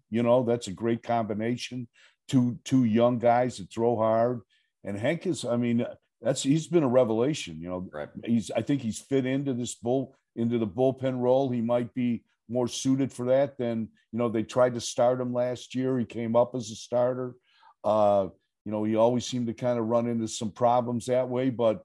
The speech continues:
Speaker 1: you know, in one and two or one or two inning outings,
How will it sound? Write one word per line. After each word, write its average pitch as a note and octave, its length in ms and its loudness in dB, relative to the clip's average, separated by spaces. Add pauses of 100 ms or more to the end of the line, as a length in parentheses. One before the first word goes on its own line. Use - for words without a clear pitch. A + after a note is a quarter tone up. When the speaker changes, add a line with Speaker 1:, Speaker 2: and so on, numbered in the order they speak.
(240)
Speaker 1:
you A#2+ 80 -4
know, A2 160 -2
in G#2 120 -4
one B2+ 220 2
and A2+ 140 -6
two B2+ 220 -2
or G#2 180 -6
one A#2+ 240 -2
or A#2+ 80 -4
two B2 340 -4
inning B2 240 -2
outings, C3+ 640 -2